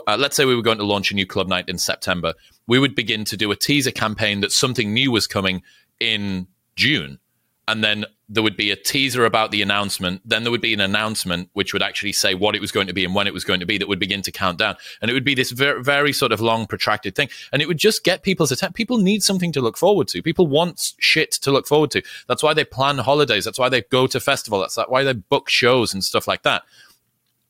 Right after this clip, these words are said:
And we realized that this is a really good hack. Uh, and similarly for the show, if I've got a big guest, I had Jordan Peterson on earlier this year, uh, which is a really great episode, actually. And if any of the,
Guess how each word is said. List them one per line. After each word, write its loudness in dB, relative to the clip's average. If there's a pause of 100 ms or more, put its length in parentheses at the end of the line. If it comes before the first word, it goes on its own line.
(100)
And -2
we 4
realized 2
that -14
this 0
is -4
a 2
really 2
good 2 (580)
hack. -2 (400)
Uh, 2
and -2
similarly 2
for -4
the 0
show, 2
if -2
I've 2
got 2
a 0
big -4
guest, -2
I 0
had 0
Jordan 2
Peterson 0
on 0 (360)
earlier 2
this 0
year, 2 (100)
uh, -2
which -2
is 2
a -4
really 2
great 0
episode, -4
actually. -2
And -2
if -4
any 0
of -2
the, 0